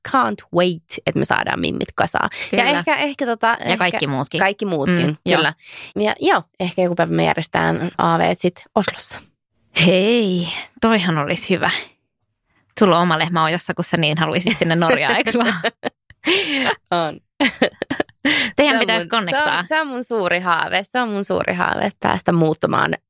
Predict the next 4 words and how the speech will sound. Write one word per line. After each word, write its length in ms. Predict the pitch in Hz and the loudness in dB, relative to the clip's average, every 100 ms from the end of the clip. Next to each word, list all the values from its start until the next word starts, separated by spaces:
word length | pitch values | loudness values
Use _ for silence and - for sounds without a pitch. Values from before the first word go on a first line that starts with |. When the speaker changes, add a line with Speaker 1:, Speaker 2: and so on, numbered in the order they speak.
| 175 | 2
Speaker 1:
Norjaan. 760 | 170 160 - - - - 214 - _ - - - - 960 988 - - - - - - - - 254 | 2 2 0 -2 0 -2 -4 -10 _ -4 -2 -2 -4 -4 -6 -10 -14 -14 -16 -16 -18 -18 -6 0
Speaker 2:
No 140 | 226 214 | 0 2
sitten, 300 | 262 - 175 | 0 2 0
Hanna, 260 | 165 151 | 2 -2